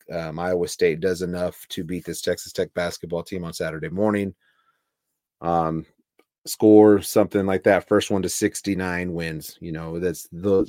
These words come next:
those are typically the, the point where whoever makes it to that, to that mark or that point mark is usually going to come out victorious. Um, sixty-nine, seventy points there. Whoever gets to that number first is gonna win.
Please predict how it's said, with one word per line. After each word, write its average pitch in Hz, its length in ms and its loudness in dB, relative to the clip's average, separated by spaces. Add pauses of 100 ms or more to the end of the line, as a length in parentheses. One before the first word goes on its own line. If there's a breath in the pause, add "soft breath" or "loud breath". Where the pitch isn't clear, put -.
those 104 280 2
are 90 120 -6 (200)
typically 98 600 0 (600 loud breath)
the, 90 400 4 (280)
the 92 180 -2 (220)
point 110 420 2
where 92 220 2
whoever 104 360 4
makes 98 280 0
it 92 100 -2
to 98 120 -2
that, 95 360 0 (340)
to 101 120 -4
that 95 320 0
mark 95 540 -2
or 95 60 -4
that 92 240 -2
point 95 280 -4
mark 95 400 -4 (520 soft breath)
is 92 280 -4
usually 101 360 -2
going 92 160 -2
to 87 80 -6
come 95 200 -4
out 87 180 -2
victorious. 92 920 -4 (120)
Um, 82 420 -12 (600)
sixty-nine, 95 580 -4
seventy 90 460 -4
points 92 400 -6
there. 87 180 -4
Whoever 92 340 0
gets 85 260 -4
to 98 120 -6
that 90 160 0
number 87 200 -4
first 85 280 -4
is 82 80 -14
gonna 85 180 -8
win. 80 320 -12